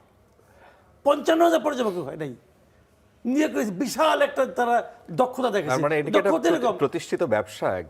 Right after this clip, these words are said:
Speaker 2: ধরনের?
Speaker 1: <laughs> অবশ্যই, এটা কে না জানে?
Speaker 2: আচ্ছা।
Speaker 1: এটা তো clear and simple রে ভাই। একটা আপনি দেখেন, একটা কেন্দ্রে একজন মানে প্রার্থী যে সে একা যেতে পারবে,
Speaker 2: জি।
Speaker 1: তার প্রত্যেকটা কেন্দ্রে তার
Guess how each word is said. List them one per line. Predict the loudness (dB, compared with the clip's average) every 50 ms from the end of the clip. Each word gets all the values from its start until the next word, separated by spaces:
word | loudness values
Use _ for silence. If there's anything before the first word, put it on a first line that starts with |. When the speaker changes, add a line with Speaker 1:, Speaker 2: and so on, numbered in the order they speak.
| -14
Speaker 2:
ধরনের? | -18 -18 -18 -18 -10 -4 -2 -2 -2 -4 -10 -16
Speaker 1:
<laughs> | -16 -18 -20 _ -2 -2
অবশ্যই, | 0 0 -4 -6 -4 -2 0 0 0 0 -2 -4 -8 -16 _ _ _ _ _ _ _ _ _ _ _ _ -4
এটা | -4 -4
কে | 2 4 4
না | 4 4 2
জানে? | 2 0 0 0 -4 -6 -6 -10 -16 _ _ _ _ _ _ _ _ _ _ _ _ _ _ _ _ _ _ _ _
Speaker 2:
আচ্ছা। | -18 -16 -16 -10 -6 -6
Speaker 1:
এটা | -2 -2 -2
তো | -2 -2 0
clear | 2 4 4 4 2
and | 0 -2 0 -2
simple | -2 -2 -2 -4 -2 -2
রে | -2
ভাই। | -2 -2 -4 -4 -4 -6 -10 -16 _ _ _ _ _ _ _ _ _ _ _
একটা | 0 0 0 0 2 2 2 2 2 0
আপনি | -2 -4 -6 -2
দেখেন, | 0 -2 -2 -2 -4 -6
একটা | -6 -8 -10 -12
কেন্দ্রে | -4 -2 -2 -2 0 -2 -4 -2
একজন | -2 -2 -2 -4 -6 -8 -10 -12 -18 -20 _ -8
মানে | -4 -2 -2 -4
প্রার্থী | -4 -6 _ 0 0 0 0 -4 -6 -6
যে | -4 -4 -4 -6 -6 -10 _ _ -20 -20 _ _
সে | -6 -2 0
একা | 0 2 2 2
যেতে | 2 2 -2 -4
পারবে, | -4 -4 -6 -8 -10 -14 -16 _ _ _ _ _ _ _ _ _ _ _ _ _ _ -14
Speaker 2:
জি। | -12 -10 -10 -12 -14 _ _ _ -20 -20 -20 -20 -20 _ _ -20 _ _
Speaker 1:
তার | 0 0 2 0
প্রত্যেকটা | 0 -4 -8 -8 -8 -6 -8 -8 -6 -6 -8 -8
কেন্দ্রে | -4 -2 -2 -2 -2 -4 -8 -8
তার | -6 -2 -2 -2